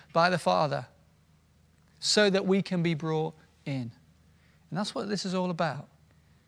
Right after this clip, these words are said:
This in or this out, this relationship with God, it all points us to Jesus. What do we see at Jesus? What do we see at the cross?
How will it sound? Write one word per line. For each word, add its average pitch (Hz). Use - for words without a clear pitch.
This 143
in 202
or 190
this 151
out, 165
this 165
relationship 180
with 147
God, 139
it 156
all 190
points 190
us 147
to 139
Jesus. 143
What 214
do 214
we 208
see 208
at 175
Jesus? -
What 190
do 190
we 196
see 196
at 185
the 175
cross? -